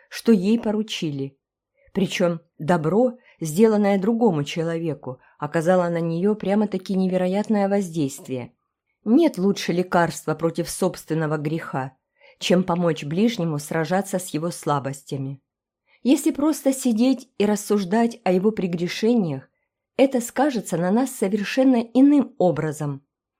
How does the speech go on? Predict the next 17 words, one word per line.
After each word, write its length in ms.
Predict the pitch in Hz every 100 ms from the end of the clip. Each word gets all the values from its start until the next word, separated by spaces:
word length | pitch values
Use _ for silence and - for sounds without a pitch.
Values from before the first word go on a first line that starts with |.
| _
Пороки 440 | - 175 190 208 180
ближнего 520 | 160 208 208 175 170
покажутся 600 | 170 170 190 190 180 190
нам 220 | 175 175
такими 580 | 170 180 202 202 170 -
жуткими 640 | 165 151 208 214 - 165 165
и 40 |
чёрными, 640 | 151 - 233 240 156 135 143 _ - -
что 160 | -
по 140 | 240 254
сравнению 640 | - 254 262 294 269 254
с 160 | 240 -
ним 300 | 226 247 262 - _
мы 260 | 180 208 208
почувствуем 800 | - 196 226 240 233 233 214 202
себя 320 | - 175 208
невинными 760 | 208 202 202 226 214 202 202